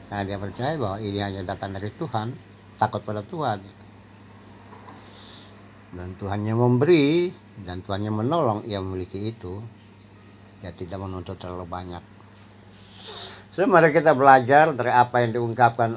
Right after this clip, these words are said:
oleh Raja Salomo. Saudara coba perhatikan ayat di bawahnya juga. Ini lebih baik sepiring sayur dengan kasih daripada lebujan, lebutan dan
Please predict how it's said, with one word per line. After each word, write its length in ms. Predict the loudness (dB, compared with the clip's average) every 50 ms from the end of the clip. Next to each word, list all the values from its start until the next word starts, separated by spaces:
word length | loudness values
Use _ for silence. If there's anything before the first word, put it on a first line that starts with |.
| -4
oleh 480 | -2 -2 0 0 2 2 2 2 2 0 -4 -12 -16 -18 -20 -20 -20 -20 -20 -20 -20 -20 -20 -20 -20 -20 -20 -20 -20 -20 -20 -20 -10 -6
Raja 400 | -6 -6 -4 -4 -4 -4 -4 -4
Salomo. 800 | -4 -2 0 2 2 2 2 2 4 4 4 2 0 -2 -6 -8 -12 -16 -20 -20 -20 -20 -20 -20 -20 -20 -20 -20 -20 -20 -20 -20 -20 -18 -12
Saudara 320 | -8 -6 -4 -4 -6 -6
coba 240 | -6 -4 -2 -2 -2
perhatikan 960 | -2 -2 -4 -4 -4 -6 -8 -8 -6 -4 -2 -2 -2 -4 -6 -8 -8 -10 -10
ayat 400 | -10 -10 -8 -8 -10 -10 -10 -12
di 80 | -12 -10
bawahnya 480 | -8 -6 -6 -4 -4 -6 -6 -8 -10
juga. 560 | -10 -12 -12 -12 -10 -10 -8 -8 -8 -10 -10 -12
Ini 560 | -14 -14 -14 -12 -12 -10 -10 -10 -12 -12 -12
lebih 240 | -12 -10 -10 -10 -10
baik 240 | -10 -10 -10 -10
sepiring 560 | -12 -16 -20 -18 -14 -12 -10 -10 -10 -10 -12 -14
sayur 480 | -10 -8 -6 -6 -6 -6 -8 -10 -10
dengan 320 | -12 -12 -12 -12 -14 -16 -16 -14
kasih 400 | -12 -12 -12 -12 -12 -12 -12 -12
daripada 400 | -12 -12 -14 -14 -14 -12 -12 -12
lebujan, 880 | -12 -12 -12 -12 -12 -12 -12 -12 -12 -12 -14 -14 -14 -14 -16 -18 -20 -20 -20 -20 -20 -20 -20 -20 -18 -12
lebutan 640 | -10 -8 -6 -6 -8 -8 -8 -8 -8 -6 -6 -8 -8
dan 400 | -8 -10 -10 -12 -12 -14 -16